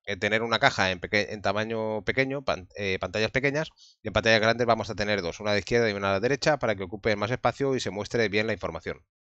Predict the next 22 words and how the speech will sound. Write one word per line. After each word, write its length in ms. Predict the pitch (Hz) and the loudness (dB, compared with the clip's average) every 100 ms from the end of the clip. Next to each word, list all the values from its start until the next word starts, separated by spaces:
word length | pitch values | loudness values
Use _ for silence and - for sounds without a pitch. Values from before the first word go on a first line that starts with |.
| _ _ _ _ - _ - | _ _ _ _ -20 _ 0
Para 200 | 101 107 | 4 4
ello, 220 | 123 123 | 2 0
como 180 | 120 104 | 0 -2
te 80 | |
comentaba, 560 | 104 104 101 131 139 135 | -2 -2 4 6 6 4
creamos 480 | 117 110 107 104 - | 2 0 0 -4 -4
un 100 | 101 | -4
div 140 | 139 | -2
con 140 | 131 107 | 2 0
la 60 | |
clase 280 | 107 104 101 | 2 0 0
grid 340 | 104 139 143 | 0 0 0
y 80 | 120 | -2
definimos 440 | 107 104 104 107 104 | -2 -2 -4 -6 -4
una 120 | 101 | -4
columna 520 | 98 120 131 135 131 | -2 -2 0 2 2
y 160 | 117 101 | 0 0
para 260 | 98 92 | 2 2
otras 220 | 98 95 | 0 -4
pantallas 480 | - 95 113 117 120 | -6 0 2 2 2
dos 140 | 98 - | -2 -4
columnas. 600 | 117 151 156 165 - | -4 -2 0 -2 -4